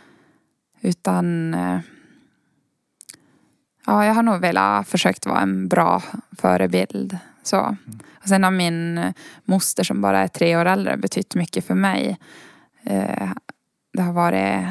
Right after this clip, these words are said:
Speaker 1: en person att se upp till. Och, eh, just den här, eh,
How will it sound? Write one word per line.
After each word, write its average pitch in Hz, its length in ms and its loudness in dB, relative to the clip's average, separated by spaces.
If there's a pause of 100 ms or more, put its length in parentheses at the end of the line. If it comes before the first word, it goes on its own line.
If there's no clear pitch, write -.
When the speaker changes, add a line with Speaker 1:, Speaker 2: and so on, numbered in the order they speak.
(300)
Speaker 1:
en 175 200 0
person 175 400 0
att 101 280 0
se 190 160 2
upp - 240 0
till. - 280 -2
Och, 190 260 2 (960)
eh, 175 480 0
just 190 280 0
den 175 260 2
här, 175 560 2 (1800)
eh, 90 540 0